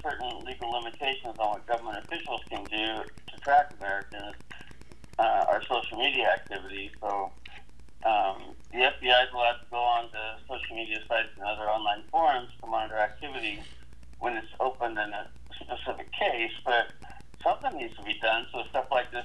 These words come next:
doesn't just sit there for months and months and nobody even knows about it. I mean, who, who knows who's getting the information? And, you know, it, I don't know. I mean, there, there should be algorithms or something that, like, to use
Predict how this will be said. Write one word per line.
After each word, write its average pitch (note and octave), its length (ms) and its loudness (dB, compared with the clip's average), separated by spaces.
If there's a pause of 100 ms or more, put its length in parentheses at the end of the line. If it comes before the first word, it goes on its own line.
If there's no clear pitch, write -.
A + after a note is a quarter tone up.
doesn't B2 260 -2
just A2+ 240 -6
sit D#3 220 -2
there G#2+ 240 0
for A2 60 -10
months A#2 320 0
and G#2+ 160 -6
months B2 360 6
and G#2 260 -6 (140)
nobody A2 280 -2
even G2+ 180 -10
knows C#3 300 6
about F2+ 220 4
it. G2 200 0
I G2+ 240 -6
mean, C3+ 100 -8 (160)
who, - 60 -8
who C3+ 80 -4
knows C#3+ 260 2
who's G#2+ 180 -8
getting A2 220 -10
the F#2+ 120 -2
information? F#2+ 720 -2 (680)
And, G#2+ 560 4 (220)
you A#2+ 140 4
know, A2 220 8
it, A#2+ 80 -4 (1200)
I C3+ 140 10
don't C3+ 140 2
know. A#2+ 280 6
I G#2+ 60 2
mean, A2 160 -6
there, A2+ 260 2
there - 100 -8
should - 120 -8
be A2 80 -6
algorithms B2 640 4
or A2 120 -10
something B2 380 2
that, A2+ 220 2
like, A2+ 220 -2
to A2+ 100 -8 (340)
use B2 280 -4